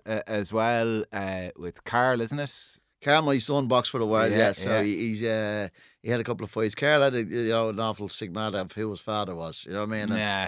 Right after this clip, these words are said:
Speaker 2: and
Speaker 1: tough.
Speaker 2: Carl kind of took up boxing at a late stage, you know, uh, compared,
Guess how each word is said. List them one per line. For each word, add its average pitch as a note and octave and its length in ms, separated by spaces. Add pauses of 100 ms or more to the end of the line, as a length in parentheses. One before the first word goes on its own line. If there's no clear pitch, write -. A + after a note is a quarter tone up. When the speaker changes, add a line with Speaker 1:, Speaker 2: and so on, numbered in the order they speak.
Speaker 2:
and A#2 60
Speaker 1:
tough. A2 80
Speaker 2:
Carl C#3+ 180
kind C#3 200
of A#2+ 60
took B2 160
up A#2+ 120
boxing A#2+ 340
at A2+ 100
a - 40
late A2+ 240
stage, A2 460
you G#2+ 100
know, G#2+ 280
uh, C2+ 360 (160)
compared, G#2+ 400